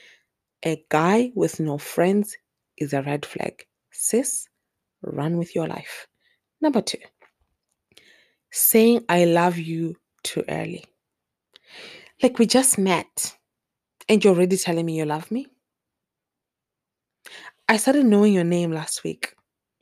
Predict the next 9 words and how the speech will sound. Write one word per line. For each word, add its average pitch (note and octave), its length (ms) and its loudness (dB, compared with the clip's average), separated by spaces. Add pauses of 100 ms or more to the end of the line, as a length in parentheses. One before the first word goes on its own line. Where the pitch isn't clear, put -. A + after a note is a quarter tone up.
(440)
And F#3+ 220 0
today F#3 300 -2
already E3 400 -4
you're E3 220 0
calling F#3 360 -4
me F3+ 200 -4 (360)
sweetie, - 580 0
honey, G3+ 560 0
baby, G3 720 -2